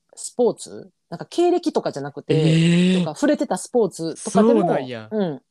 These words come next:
Speaker 1: なんか、私はなんか聞きたいかなって思う。もしなんかその、
Speaker 2: えー。
Speaker 1: きっと
Speaker 2: 聞いたことないかも。
Speaker 1: なんか、あ、あの、何、なんかスポーツやってた？とかは、そんなん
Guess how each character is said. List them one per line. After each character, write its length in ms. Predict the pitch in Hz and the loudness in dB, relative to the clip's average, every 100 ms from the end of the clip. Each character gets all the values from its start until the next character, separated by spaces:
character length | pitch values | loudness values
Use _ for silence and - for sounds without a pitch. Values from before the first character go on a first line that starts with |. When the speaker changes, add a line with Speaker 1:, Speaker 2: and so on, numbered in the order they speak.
| _ | _
Speaker 1:
な 140 | 185 196 | -8 -6
ん 40 | |
か、 260 | 151 135 - | -6 -8 -10
私 240 | 170 208 294 | -10 -6 -4
は 60 | |
な 100 | 214 | -4
ん 40 | 165 | -6
か 240 | 143 151 | -10 -10
聞 80 | - | -14
き 140 | 220 | -8
た 100 | 202 165 | -4 -4
い 60 | |
か 120 | 143 | -6
な 160 | 143 139 | -10 -10
っ 100 | 139 | -14
て 100 | - | -18
思 240 | 139 131 _ 202 | -20 -20 _ -6
う。 20 | |
も 80 | 147 | -4
し 80 | |
な 80 | 151 | -2
ん 20 | |
か 60 | 151 | -2
そ 140 | 156 | -2
の、 120 | 202 - | -4 -4
Speaker 2:
え 400 | 156 151 151 156 _ _ - | -8 -12 -14 -18 _ _ -14
ー。 20 | 202 | -12
Speaker 1:
き 60 | |
っ 40 | 143 | -8
と 80 | |
Speaker 2:
聞 20 | 139 | -8
い 20 | |
た 60 | |
こ 20 | 143 | -6
と 100 | 117 | -8
な 120 | 107 | -10
い 80 | 104 | -10
か 100 | 98 | -14
も。 160 | 95 _ _ _ _ | -16 _ _ _ _
Speaker 1:
な 80 | 233 | -6
ん 40 | |
か、 80 | 214 | -4
あ、 140 | 214 - - | -8 -10 -10
あ 120 | 175 | -6
の、 220 | 175 156 _ _ _ - | -6 -6 _ _ _ -10
何、 360 | 175 170 - - | -8 -8 -10 -8
な 100 | 269 | -6
ん 20 | |
か 80 | 285 | -2
ス 80 | |
ポ 80 | 403 | -2
ー 40 | 349 | 0
ツ 100 | 226 | -2
や 60 | |
っ 20 | 240 | -2
て 80 | |
た？ 180 | 214 208 | 0 0
と 80 | 208 | 0
か 120 | 202 | -4
は、 100 | 160 | -4
そ 140 | - 349 | -4 -6
ん 40 | |
な 60 | |
ん 120 | 190 | -6